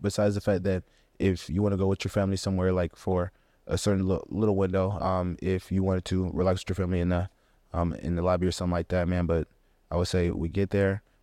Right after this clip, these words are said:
we have our meetings and everything like that, and then we have, like, a two-hour window right before bed check, and we gotta, you know. So I f-, I feel like it's not, it's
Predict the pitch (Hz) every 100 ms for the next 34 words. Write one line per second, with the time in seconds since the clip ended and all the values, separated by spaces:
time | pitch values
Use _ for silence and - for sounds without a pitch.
0 | - 87 87 85 90 92 90 90 90 90
1 | 87 95 92 82 85 85 85 82 85 -
2 | - 87 85 85 85 82 82 - 80 92
3 | - 82 80 80 80 82 - _ _ _
4 | _ _ _ - 78 92 - - _ _
5 | - 78 78 - - 90 92 87 92 92
6 | 80 95 -